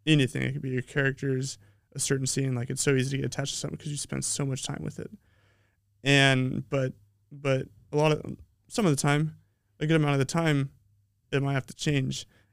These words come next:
And it can be hard 'cause you're, you've, you're like, "Oh, this is perfect. This is great."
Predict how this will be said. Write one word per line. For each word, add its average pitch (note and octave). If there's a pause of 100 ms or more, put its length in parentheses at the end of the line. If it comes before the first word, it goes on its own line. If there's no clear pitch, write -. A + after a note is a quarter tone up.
(160)
And C#3+
it D3
can D#3
be C3
hard D#3
'cause C#3
you're, C3 (260)
you've, C3+ (340)
you're C#3
like, D3
"Oh, C#3+
this D3
is -
perfect. -
This D#3
is -
great." D#3